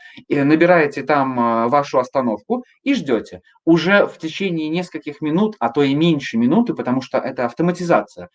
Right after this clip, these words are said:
приезжает транспортное средство с вашей остановкой, вы это получаете, вы видите это на табло, и вы с теми людьми, которым нужно на ту же остановку, садитесь в это транспортное средство.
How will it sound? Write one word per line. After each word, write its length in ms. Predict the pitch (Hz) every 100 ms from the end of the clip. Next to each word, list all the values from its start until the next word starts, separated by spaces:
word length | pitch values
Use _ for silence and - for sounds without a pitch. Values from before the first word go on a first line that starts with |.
| _ - _ _ _
приезжает 540 | 160 156 147 190 214 170
транспортное 540 | 165 165 135 - 135
средство 520 | - 127 110 - - - -
с 140 | -
вашей 340 | 139 135 135 123
остановкой, 680 | - 123 104 - 143 160 -
вы 200 | 131 156
это 180 | 147 131
получаете, 680 | 135 131 131 110 110 117
вы 140 | 120 131
видите 380 | 131 110 107 110
это 120 | 120
на 120 | 127
табло, 400 | 135 123 120 180 - _ -
и 120 | 160
вы 220 | 160 233
с 140 | 170 -
теми 240 | 196 185
людьми, 300 | 180 180 175
которым 380 | 156 151 156 156
нужно 380 | 175 156 127 113
на 180 | 131 131
ту 140 | - 214
же 120 | 127
остановку, 640 | - 113 127 196 - 254 _ _ - -
садитесь 440 | 165 185 240 -
в 20 |
это 160 | 202 185
транспортное 480 | 170 170 - - 151
средство. 460 | - 139 - -